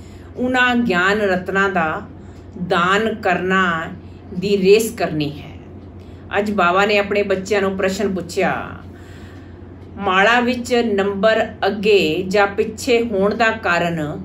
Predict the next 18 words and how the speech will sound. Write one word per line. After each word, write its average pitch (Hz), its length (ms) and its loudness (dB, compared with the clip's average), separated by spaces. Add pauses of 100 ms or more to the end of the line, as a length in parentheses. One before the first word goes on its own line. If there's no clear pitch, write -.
ਕੀ 247 280 -2
ਹੈ?" 113 180 -6 (920)
ਅੱਜ 202 120 0
ਬਾਬਾ 185 320 4
ਦਾ 196 120 4
ਉੱਤਰ 156 280 -2
ਹੈ, - 340 -8 (680)
"ਸ਼੍ਰੀਮਤ 254 680 0
ਦੀ 208 200 0
ਪਾਲਣਾ। 170 680 0 (420)
ਜੇ 233 200 2
ਸ਼੍ਰੀਮਤ 240 760 0
ਨੂੰ 196 460 2
ਚੰਗੀ 220 440 2
ਤਰ੍ਹਾਂ 190 320 2
ਪਾਲਨ 190 460 0
ਕਰਦੇ 180 380 2
ਹੈ, 139 400 -2